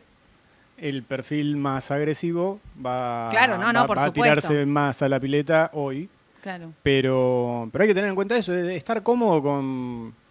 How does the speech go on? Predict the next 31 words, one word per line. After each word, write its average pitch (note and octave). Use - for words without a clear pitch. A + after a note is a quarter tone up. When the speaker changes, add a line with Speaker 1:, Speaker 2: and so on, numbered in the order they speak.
Speaker 1:
el C3
monto E3
que D3+
uno D3+
pone, D3+
en B2+
definitiva, C#3
de, C3
de, B2
de B2+
su -
portafolio, E3
lo C3
que C#3+
destina F3
a C3+
ese D3+
tipo D3+
de D3
inversión, C#3+
entendiendo F#3
el D#3
riesgo D#3+
que B2+
está C3+
asumiendo, A#2+
¿no? -
Speaker 2:
Totalmente, F3+
totalmente F#3+
de F3+
acuerdo. D#3+